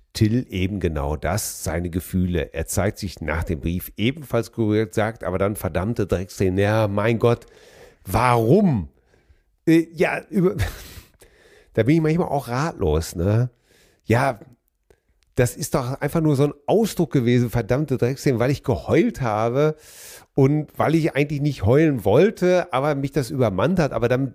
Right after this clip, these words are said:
das war doch nicht negativ gemeint. Also, weil sonst hätte ich's rausschneiden lassen, wenn ich das negativ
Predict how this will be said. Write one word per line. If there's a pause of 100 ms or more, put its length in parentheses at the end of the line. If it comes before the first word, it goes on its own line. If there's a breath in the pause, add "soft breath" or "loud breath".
das
war
doch
nicht
negativ
gemeint. (600 soft breath)
Also, (1040)
weil
sonst
hätte
ich's
rausschneiden
lassen,
wenn
ich
das
negativ